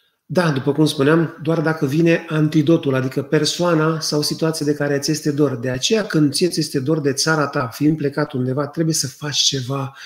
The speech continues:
ca să ostoiești acest dor, ca să nu ajungi la catatonie, la diverse forme de depresie, care fac parte de multe ori din tulburările de adaptare la acea țară în care ai plecat. De exemplu, să-ți iei cu tine câte ceva.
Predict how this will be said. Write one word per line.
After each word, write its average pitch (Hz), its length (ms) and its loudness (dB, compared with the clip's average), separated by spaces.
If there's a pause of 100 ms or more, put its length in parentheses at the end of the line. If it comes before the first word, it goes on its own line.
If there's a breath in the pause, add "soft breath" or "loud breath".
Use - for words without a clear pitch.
(240 loud breath)
ca 147 140 -6
să 147 160 -2
ostoiești 151 460 0
acest 143 300 -2
dor, 139 180 2
ca 135 120 -10
să 139 140 -4
nu 170 80 0
ajungi 165 260 0
la 170 100 -2
catatonie, 165 720 0
la 127 120 -2
diverse 151 360 -2
forme 170 300 0
de 139 60 -2
depresie, 156 600 0 (720 loud breath)
care 156 180 0
fac 196 220 0
parte 185 240 2
de 151 100 2
multe 175 200 2
ori 156 100 2
din 151 160 4
tulburările 156 480 4
de 143 100 2
adaptare 147 580 2
la 143 440 0
acea 156 240 -2
țară 160 280 2
în 147 80 2
care 143 160 -2
ai 135 60 0
plecat. 151 400 -2 (300 loud breath)
De 147 100 -2
exemplu, 151 320 4
să-ți 143 380 -2
iei 185 200 4
cu 165 120 -4
tine 170 260 0
câte 156 240 -4
ceva. 139 560 -2